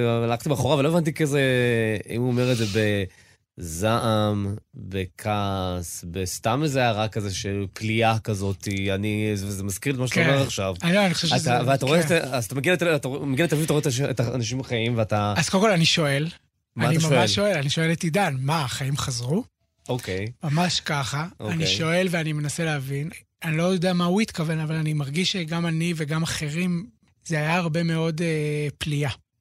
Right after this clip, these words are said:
Speaker 1: פליאה.
Speaker 2: תחושה ש-, תראה, מצד אחד כולנו רצינו שהם יחזרו.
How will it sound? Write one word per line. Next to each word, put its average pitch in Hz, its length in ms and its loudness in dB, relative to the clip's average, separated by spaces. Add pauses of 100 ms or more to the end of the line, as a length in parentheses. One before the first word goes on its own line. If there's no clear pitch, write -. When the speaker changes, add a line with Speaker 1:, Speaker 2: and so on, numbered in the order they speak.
(180)
Speaker 1:
פליאה. 104 240 -8 (320)
Speaker 2:
תחושה 190 460 0
ש-, 214 120 0 (360)
תראה, 156 200 -2
מצד 135 260 -2
אחד 208 240 -2
כולנו 175 380 0
רצינו 170 300 -2
שהם 147 300 -2
יחזרו. 135 460 -4